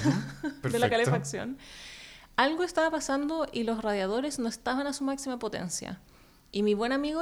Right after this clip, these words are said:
Speaker 2: Jer, que es el... Eh, Jer viene de, em, no es Inglaterra, es
Speaker 1: ¿Irlanda?
Speaker 2: Irlanda. Eh, él es seco. <laughs> Me decía como,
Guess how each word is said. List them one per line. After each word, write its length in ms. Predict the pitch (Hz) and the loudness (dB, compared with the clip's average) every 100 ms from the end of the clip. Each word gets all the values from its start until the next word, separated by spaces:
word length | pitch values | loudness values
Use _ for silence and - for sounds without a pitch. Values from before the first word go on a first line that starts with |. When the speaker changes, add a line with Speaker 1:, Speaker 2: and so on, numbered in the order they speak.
| 330 | 2
Speaker 2:
Jer, 460 | 190 170 170 208 - - | 2 2 2 -2 -8 -6
que 220 | 190 185 - | -2 0 0
es 300 | 202 - - - - | -2 -2 -6 -12 -10
el... 420 | 202 202 202 190 190 | -6 -2 -2 -2 -4
Eh, 300 | 190 185 175 | -2 -2 -2
Jer 160 | 214 214 | 0 0
viene 300 | 208 214 202 | 0 -2 -2
de, 480 | 196 196 202 202 - | -2 -2 -2 -2 -4
em, 880 | - 180 180 175 170 165 160 160 170 - - - - - - - - - - | -4 -2 -2 -4 -4 -6 -6 -8 -8 -12 -20 -20 -20 -20 -20 -20 -20 -20 -4
no 80 | 208 | 0
es 60 | |
Inglaterra, 460 | 220 233 226 170 151 | 2 2 0 0 -2
es 360 | - 220 - - | -2 -4 -6 -6
Speaker 1:
¿Irlanda? 540 | 104 104 123 170 233 | -4 -2 -2 -2 0
Speaker 2:
Irlanda. 640 | 196 180 170 160 165 226 - - - - - | 0 4 2 2 -2 -6 -10 -20 -20 -20 -12
Eh, 580 | - 196 190 185 180 180 - | -2 2 2 2 2 0 0
él 180 | 220 | 0
es 260 | 233 226 - | 2 0 -6
seco. 580 | - - 220 220 226 233 | -4 0 0 0 -2 -2
<laughs> 1040 | - - 240 - 269 - - - - - - | -6 -6 -6 -8 -12 -14 -14 -16 -16 -16 -2
Me 120 | 202 | 2
decía 300 | 202 214 220 | 2 0 0
como, 260 | 220 214 | 2 2